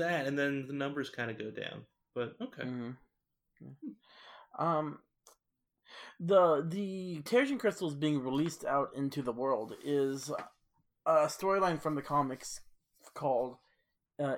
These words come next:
Speaker 2: Inhumanity, which is the sequel to Infinity. Uh, when, uh, Thanos actually, uh,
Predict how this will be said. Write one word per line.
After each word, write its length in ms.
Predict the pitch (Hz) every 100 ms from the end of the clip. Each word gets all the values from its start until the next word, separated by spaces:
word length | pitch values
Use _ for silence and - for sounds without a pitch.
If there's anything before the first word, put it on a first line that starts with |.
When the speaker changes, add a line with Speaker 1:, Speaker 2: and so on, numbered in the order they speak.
| -
Speaker 2:
Inhumanity, 760 | 165 156 143 139 151 202 240 - - - -
which 200 | 143 143
is 60 |
the 60 | 123
sequel 320 | - 156 147
to 220 | 135 120 -
Infinity. 640 | 135 139 135 147 202 226 _ _ _ _ _ _ _ _ _ _
Uh, 380 | 123 127 123 104 -
when, 400 | 151 151 147 139 -
uh, 80 | - -
Thanos 500 | 165 190 151 135 -
actually, 720 | 120 139 - 143 139 135 135
uh, 540 | 127 - - 131 127